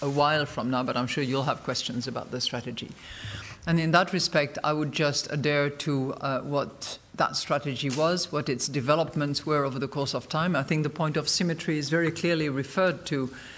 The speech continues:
in the introductory statement, uh, one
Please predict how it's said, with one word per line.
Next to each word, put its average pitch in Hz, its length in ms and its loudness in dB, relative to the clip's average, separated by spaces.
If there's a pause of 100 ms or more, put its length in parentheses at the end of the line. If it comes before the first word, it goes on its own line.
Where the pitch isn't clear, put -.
(140)
in 165 180 2
the 147 140 2
introductory 160 600 0
statement, 151 680 0 (420)
uh, 151 200 4
one 165 520 4